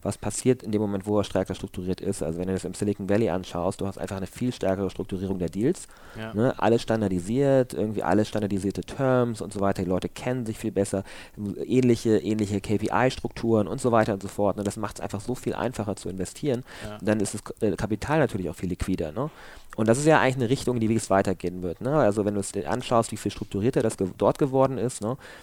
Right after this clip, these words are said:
Speaker 1: Ähm, dann wird das auch hier passieren und es wird halt noch weitergehen. Und ich glaube, das muss es auch,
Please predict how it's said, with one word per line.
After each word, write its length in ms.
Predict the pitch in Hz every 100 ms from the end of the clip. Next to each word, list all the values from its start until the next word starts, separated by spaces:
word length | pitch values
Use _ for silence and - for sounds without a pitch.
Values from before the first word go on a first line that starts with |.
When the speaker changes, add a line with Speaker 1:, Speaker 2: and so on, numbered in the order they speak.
| - - -
Speaker 1:
Ähm, 280 | 107 107 104
dann 160 | 104 101
wird 140 | 98
das 160 | 98 110
auch 140 | 85
hier 140 | - 120
passieren 460 | 147 - 151 160
und 160 | 110 110
es 80 | -
wird 120 | 107
halt 120 | 104
noch 140 | 98 92
weitergehen. 500 | 90 90 82 90 87
Und 100 | 92
ich 80 |
glaube, 400 | - 98 107 101 92
das 200 | 101 -
muss 220 | 120 -
es 140 | -
auch, 280 | - 165 226